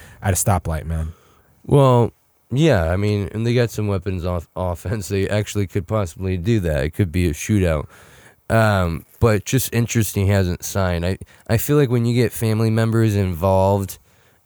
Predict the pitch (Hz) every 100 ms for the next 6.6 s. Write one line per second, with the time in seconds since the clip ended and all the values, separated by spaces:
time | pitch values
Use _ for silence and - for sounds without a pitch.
0 | - 98 90 87 85 95 92 90 85 92
1 | 95 98 98 87 87 80 - 87 76 95
2 | 95 90 87 - 87 87 90 90 92 90
3 | - 92 98 90 - 95 87 - 87 82
4 | 80 - 85 - 80 76 76 - 78 -
5 | 90 90 - - 87 98 85 82 - -
6 | 85 82 - 85 82 82